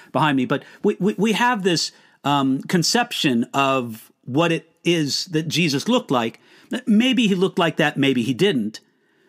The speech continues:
But whatever he looked like when he walked this earth during his thirty-three years, um, on this earth as the incarnate Son of God, did he look the same when he appeared to Abraham by the oaks of Mamre?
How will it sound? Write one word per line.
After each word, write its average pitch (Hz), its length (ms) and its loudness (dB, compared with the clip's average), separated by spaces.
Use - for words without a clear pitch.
But 214 160 0
whatever 254 340 2
he 226 160 0
looked 175 260 -2
like 160 320 0
when 175 220 0
he 175 60 2
walked 190 400 0
this 170 260 0
earth 196 400 0
during 156 240 2
his 147 160 -2
thirty-three 170 540 0
years, 143 800 0
um, 135 340 0
on 156 220 2
this 143 260 -2
earth 151 340 0
as 156 180 0
the 175 160 -2
incarnate 196 600 0
Son 170 220 0
of 127 100 -2
God, 139 480 -2
did 254 280 2
he 233 180 2
look 208 280 0
the 185 100 -2
same 180 800 0
when 190 180 0
he 202 100 2
appeared 214 380 0
to - 160 -2
Abraham 190 520 0
by 147 120 2
the 147 100 -4
oaks 156 260 -2
of 165 60 0
Mamre? 156 460 0